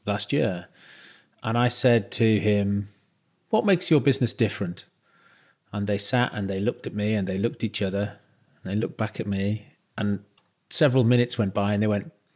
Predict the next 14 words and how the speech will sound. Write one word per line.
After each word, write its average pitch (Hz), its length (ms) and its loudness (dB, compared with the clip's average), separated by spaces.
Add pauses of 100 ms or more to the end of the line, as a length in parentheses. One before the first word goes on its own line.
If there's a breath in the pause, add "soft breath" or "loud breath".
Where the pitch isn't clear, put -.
(540 soft breath)
"Nothing." 110 480 0 (1400 soft breath)
And 123 360 -2 (320)
at 131 140 -2
the 143 80 -2
heart 190 200 4
of 131 80 -2
that, 131 140 2
I 120 100 0
thought, 131 240 0
was 127 140 -4
maybe 135 240 2
their 117 160 0
sales 135 400 2
challenge. 101 580 -6